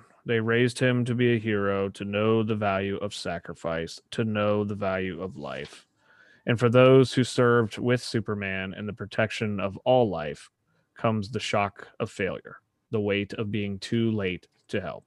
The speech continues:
"We, we didn't make it in time. He must survive. It cannot end like this." But it will.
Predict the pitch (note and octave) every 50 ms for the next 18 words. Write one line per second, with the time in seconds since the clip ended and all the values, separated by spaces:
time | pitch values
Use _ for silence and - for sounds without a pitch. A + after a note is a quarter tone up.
0 | _ _ - A2+ A2+ A2 G#2+ - _ _ - A#2+ A#2 A2+ G2+ A2 A2 A2 A2+ A#2
1 | A2+ C3+ D#3 D#3+ A#2+ G#2 F#2+ F#2 - - F#2 E2+ D#2+ C#2+ C#2 - _ _ _ _
2 | _ _ _ _ - - C3 B2+ A#2+ A2+ A2+ A2+ - - B2 A2+ G2 G2+ F#2+ F2
3 | D#2 D#2+ E2 F#2 E2+ - - - G#2+ G#2 G#2 G2+ - - - G#2+ G#2 G#2 G2+ G2
4 | G2+ G2+ - - - - - - - - - _ _ _ _ _ _ - B2 C#3
5 | D3 D#3 D3+ - - G#2 F2+ D#2 C#2+ - -